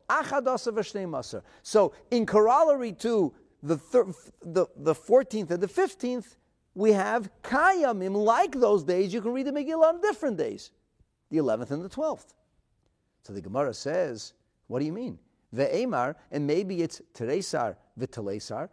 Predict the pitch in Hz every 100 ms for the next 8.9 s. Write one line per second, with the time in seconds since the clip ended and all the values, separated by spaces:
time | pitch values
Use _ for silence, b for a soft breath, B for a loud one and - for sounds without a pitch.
0 | b - 147 175 175 170 - 131 - 120
1 | 143 175 - _ _ _ _ 113 92 -
2 | - 82 - 127 175 _ _ _ - 135
3 | 170 151 160 151 117 135 156 120 - 117
4 | 156 131 104 b - 156 175 165 147 127
5 | 143 240 277 - 156 127 123 117 107 127
6 | 156 139 120 - 135 123 131 113 123 113
7 | - 131 b b 160 202 233 220 254 262
8 | 233 262 - 339 349 214 113 92 80